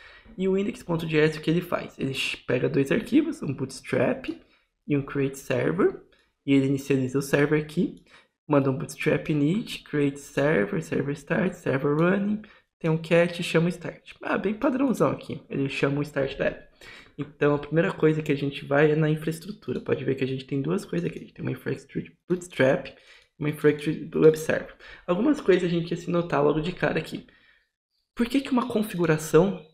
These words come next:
é uma função? Olha isso aqui. Olha, isso aqui é muito importante, tá? Eu, olha essa pasta aqui, ó. Lib barra infrastructure barra config barra bootstrap. Aí bootstrap.init. Que diabos tá acontecendo aqui? É a primeira coisa que eu me perguntaria, porque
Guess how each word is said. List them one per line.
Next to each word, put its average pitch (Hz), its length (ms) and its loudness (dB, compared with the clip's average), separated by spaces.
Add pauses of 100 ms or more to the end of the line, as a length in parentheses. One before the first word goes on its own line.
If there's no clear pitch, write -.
(120)
é 160 80 2
uma 151 160 2
função? 135 560 -2 (500)
Olha 196 180 4
isso 190 120 -6
aqui. 131 320 -4 (560)
Olha, 165 300 4
isso 143 160 -2
aqui 151 100 -2
é 160 40 4
muito 165 220 2
importante, 202 580 2
tá? 127 300 0
Eu, 175 360 2
olha 160 140 4
essa 180 160 -2
pasta 170 260 -2
aqui, - 120 -8
ó. - 60 -6 (220)
Lib 143 600 -2 (360)
barra 117 180 2
infrastructure - 800 -4 (100)
barra 127 220 0
config 143 720 -6
barra 143 240 2
bootstrap. - 640 -2 (720)
Aí 120 120 0
bootstrap.init. 147 1400 2 (360)
Que - 120 -14
diabos - 360 0
tá 160 100 -4
acontecendo 151 560 -2
aqui? 127 320 -4
É 139 80 6
a 135 40 2
primeira 160 260 2
coisa 160 180 2
que - 40 0
eu 160 40 2
me 156 40 0
perguntaria, 151 540 4
porque - 400 -2